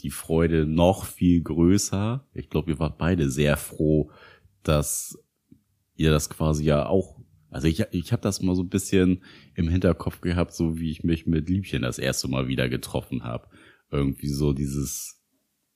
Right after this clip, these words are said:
man freut sich halt einfach anders, anders doll.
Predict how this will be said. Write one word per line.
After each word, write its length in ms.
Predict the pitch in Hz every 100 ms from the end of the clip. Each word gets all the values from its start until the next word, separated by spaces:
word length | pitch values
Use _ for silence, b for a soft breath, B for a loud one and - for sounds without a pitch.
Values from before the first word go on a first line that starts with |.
| _ _ _ _ _
man 200 | 65 67
freut 360 | - - 98
sich 220 | - 92 85
halt 140 | -
einfach 360 | - - 71 -
anders, 840 | - 98 78 60 55 58 - - _ _ _ _ _ _
anders 480 | - 80 65 65 -
doll. 480 | 67 62 58 55